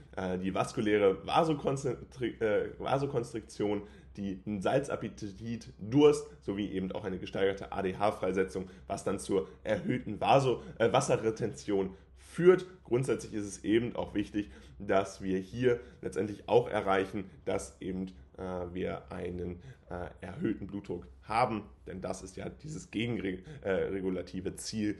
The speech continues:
was wir hier entsprechend erreichen wollen und dieses wird entsprechend auch erreicht. Und abschließend wollen wir euch natürlich auch noch Aldosteron darstellen, denn Aldosteron ist ein Steroidhormon mit einundzwanzig C Atomen,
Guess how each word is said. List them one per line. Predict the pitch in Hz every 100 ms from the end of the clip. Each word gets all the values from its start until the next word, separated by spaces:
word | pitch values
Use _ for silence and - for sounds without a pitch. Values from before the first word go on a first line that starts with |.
| -
was | - 92 -
wir |
hier | 87 - -
entsprechend | 92 - 90 - 90 -
erreichen | 101 95 90 123 123 - -
wollen | 104 123 120
und | 107
dieses | 98 101 -
wird | - - - - -
entsprechend | 160 147 165 -
auch | 101 -
erreicht. | 120 127 92 - - - -
Und | - 170 202
abschließend | 214 294 - 147
wollen | 147
wir | 135
euch | 131
natürlich | 131 117 113
auch | -
noch | 98 - -
Aldosteron | 120 120 104 - - 92 90 107 143
darstellen, | 156 156 - 147 147 - -
denn | 135 127
Aldosteron | 147 147 139 117 90 104 135 214 - - - -
ist | 156 -
ein | 139 131
Steroidhormon | 135 143 143 139 208 208 147 107 - 73 -
mit | -
einundzwanzig | 117 139 139 131 127
C | - 131 143
Atomen, | - 165 - 175 185 190